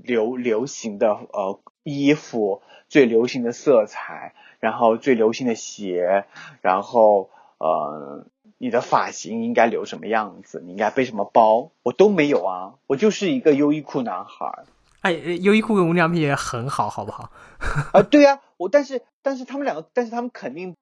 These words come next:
Speaker 1: 不属于时尚，就在我的理解里，他们肯定不属于时尚那个圈子的。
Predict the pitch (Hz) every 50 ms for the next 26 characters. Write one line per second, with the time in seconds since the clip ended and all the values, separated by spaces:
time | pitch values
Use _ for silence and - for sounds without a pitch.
0 | _ _ _ _ _ 285 285 254 - - - 127 104 131 - - - - - 104
1 | 107 - - 226 185 - - 135 160 151 156 196 165 143 123 113 113 117 123 127
2 | 143 135 117 110 139 165 185 202 - - 113 107 117 - 202 196 - - 120 101
3 | 101 107 - - - - 101 98 110 - 180 160 135 131 113 101 - - - 127
4 | 127 165 180 170 151 - -